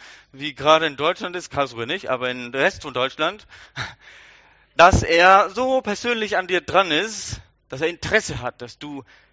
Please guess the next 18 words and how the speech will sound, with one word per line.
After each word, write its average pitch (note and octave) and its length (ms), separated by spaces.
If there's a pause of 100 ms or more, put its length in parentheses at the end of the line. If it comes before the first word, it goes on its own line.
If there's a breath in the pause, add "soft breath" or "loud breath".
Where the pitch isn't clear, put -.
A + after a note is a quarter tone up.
(320 soft breath)
tief A3 200
verstehst, A#2+ 760
wer D3 200
er D#3 260
ist - 320 (300 soft breath)
und B2 140
dass A#2+ 140
du A#2 80
das A2 220
weißt B2 400
hier. F#2+ 320 (1080 soft breath)
Weil B2 140
hier D3 340
kann A#2+ 240
dir A2 160
viel D#3 260
jemand G#2+ 320
sagen. F#2+ 400